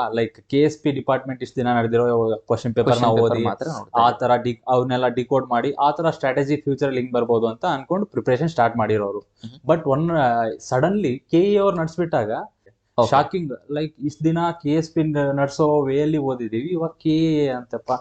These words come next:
Speaker 2: So
Speaker 1: ಹೇಗೆ?
Speaker 2: ನಿಮಗೆ ಸಡನ್ ಶಾಕ್ ಆಯ್ತು.
Speaker 1: ಎಸ್, ಎಸ್,
Speaker 2: ಕೆ ಎಸ್ ಪಿ
Speaker 1: definitely.
Speaker 2: ನಡೆಸ್ತಾ ಇತ್ತು ಎಕ್ಸಾಮ್, ಸಡನ್ ಆಗಿ ನಿಮ್ಗೆ ಹೇಳ್ತಾರೆ ಕೆ ಎಗೆ ಕೊಟ್ಟಿದೀವಿ ಅಂತ
Speaker 1: ಹಾ,
Speaker 2: ಹೇಳಿ.
Speaker 1: ಎಸ್.
Speaker 2: So obviously ನಿಮ್ಗೊಂದು ಅಲ್ಲಿ ಇಂಟ್ಯೂಷನ್ ಬರುತ್ತೆ. ಓ, ಇಲ್ಲಿ
Speaker 1: Definitely.
Speaker 2: ಏನೋ ಎಕ್ಸಾಮಿನೇಷನ್ ಪ್ಯಾಟರ್ನ್, ಪ್ಯಾಟರ್ನ್ ಅನ್ನೋದಕ್ಕಿಂತ ಕ್ವಶನ್ ಪೇಪರ್ ನ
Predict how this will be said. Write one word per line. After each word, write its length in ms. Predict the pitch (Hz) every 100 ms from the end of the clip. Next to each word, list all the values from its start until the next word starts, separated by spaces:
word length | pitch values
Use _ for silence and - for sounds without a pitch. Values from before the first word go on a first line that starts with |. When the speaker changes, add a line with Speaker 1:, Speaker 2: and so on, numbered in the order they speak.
| - - -
Speaker 2:
So 80 | 180
Speaker 1:
ಹೇಗೆ? 160 | 165 -
Speaker 2:
ನಿಮಗೆ 280 | 165 196 156
ಸಡನ್ 400 | - 143 147 156
ಶಾಕ್ 260 | 135 120
ಆಯ್ತು. 260 | 117 107 -
Speaker 1:
ಎಸ್, 100 | 131
ಎಸ್, 160 | 127
Speaker 2:
ಕೆ 60 | -
ಎಸ್ 60 | 104
ಪಿ 80 |
Speaker 1:
definitely. 360 | 156 170 202 156
Speaker 2:
ನಡೆಸ್ತಾ 260 | 143 - 139
ಇತ್ತು 160 | -
ಎಕ್ಸಾಮ್, 420 | 117 131 123 165
ಸಡನ್ 280 | 151 123 147
ಆಗಿ 120 | 147
ನಿಮ್ಗೆ 260 | 135 131 123
ಹೇಳ್ತಾರೆ 320 | 123 - 143
ಕೆ 300 | 156 139 139
ಎಗೆ 240 | 147 123 156
ಕೊಟ್ಟಿದೀವಿ 500 | - - 131 120 113
ಅಂತ 100 | 113
Speaker 1:
ಹಾ, 120 | 113
Speaker 2:
ಹೇಳಿ. 360 | 98 95 -
Speaker 1:
ಎಸ್. 220 | - - 180
Speaker 2:
So 300 | 170 131 135
obviously 380 | 156 170 175
ನಿಮ್ಗೊಂದು 360 | 175 151 139 135
ಅಲ್ಲಿ 160 | 127 127
ಇಂಟ್ಯೂಷನ್ 460 | 135 151 143 135
ಬರುತ್ತೆ. 300 | 113 110 -
ಓ, 20 |
ಇಲ್ಲಿ 320 | 104 _ _ 131
Speaker 1:
Definitely. 320 | 123 123 127
Speaker 2:
ಏನೋ 180 | 156 170
ಎಕ್ಸಾಮಿನೇಷನ್ 800 | 131 110 139 139 135 127 - 135
ಪ್ಯಾಟರ್ನ್, 500 | - 120 - 120 113
ಪ್ಯಾಟರ್ನ್ 400 | 135 147 170 156
ಅನ್ನೋದಕ್ಕಿಂತ 460 | 135 123 - 123 202
ಕ್ವಶನ್ 500 | - 123 - 185 175
ಪೇಪರ್ 340 | 170 165
ನ 40 | 156